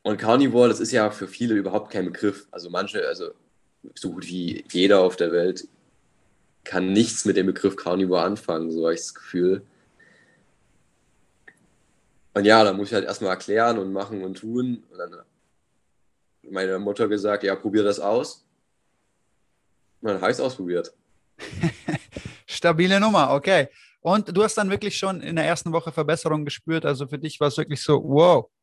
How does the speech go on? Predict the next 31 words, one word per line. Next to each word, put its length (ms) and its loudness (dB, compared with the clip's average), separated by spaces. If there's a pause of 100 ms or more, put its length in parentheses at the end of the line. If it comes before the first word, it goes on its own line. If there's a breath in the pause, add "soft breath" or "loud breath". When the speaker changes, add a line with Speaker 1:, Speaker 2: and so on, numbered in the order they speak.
(400)
Speaker 2:
da 100 -4
tut 200 0
sich 180 -12
was." 280 -4 (1300)
Speaker 1:
Oh 120 4
ja, 200 6
das, 520 -6
ich 120 -16
fand, 300 -4
das 300 -14
war 240 -2 (120)
so 220 -10
krass. 520 -4 (840 soft breath)
Da 160 2
waren 420 4
sofort 360 -4
Veränderungen 640 -2
da. 200 2
Also 140 0
ich 120 -8
hatte 160 -8
wirklich 280 -2
überhaupt 280 -2
keine 200 -2
Bauchbeschwerden 720 0
mehr. 160 0
Die 140 -4
Energie 460 -6
war 140 0
sofort 460 -8
da. 380 -4